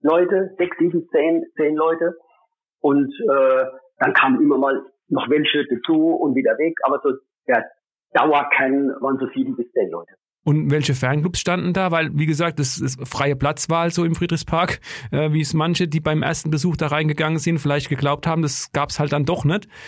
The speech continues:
Speaker 2: Äh, so die Neckarstädter oder welche, welche Jungs standen da noch außen rum?
Speaker 1: Fanclubs habe ich da gar nicht so identifiziert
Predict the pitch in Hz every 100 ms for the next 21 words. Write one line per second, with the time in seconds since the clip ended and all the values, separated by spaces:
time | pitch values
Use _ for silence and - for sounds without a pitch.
0 | - 101 151 147 156 156 180 208 208 214
1 | 214 208 208 180 170 160 165 165 165 143
2 | 151 151 170 190 - 170 - 160 160 147
3 | 156 156 147 214 240 _ _ _ - 156
4 | - - 190 - - - _ _ _ 147
5 | 147 - 143 127 135 - - _ _ _
6 | 170 160 170 170 160 160 160 160 - _
7 | 175 165 175 156 202 135 - 143 139 254